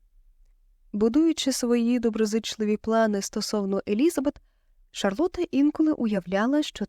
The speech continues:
та могла б вийти заміж за полковника Фіцвільяма. Він був чоловіком незрівнянно приємнішим, безперечно, симпатизував їй,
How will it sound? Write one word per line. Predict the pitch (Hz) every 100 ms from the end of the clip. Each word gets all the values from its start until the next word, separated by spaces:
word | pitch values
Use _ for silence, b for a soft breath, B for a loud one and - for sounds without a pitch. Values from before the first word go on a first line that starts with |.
| -
та | 196 262
могла | 359 285 226
б |
вийти | 180 185 202 269
заміж | 208 175 185 226 240
за | 233
полковника | - 240 185 175 185
Фіцвільяма. | 220 302 - 220 190 180 180 190 202 _ _ _ _ _ - -
Він | 269 415 392
був | 302
чоловіком | - 254 240 220 214 196 185
незрівнянно | 185 180 185 180 180 180
приємнішим, | 175 190 170 180 269 277 254 - 247 - _ _ _ -
безперечно, | 208 - 262 269 - 233
симпатизував | 226 214 196 202 196 185 185 233 330
їй, | 285 269 269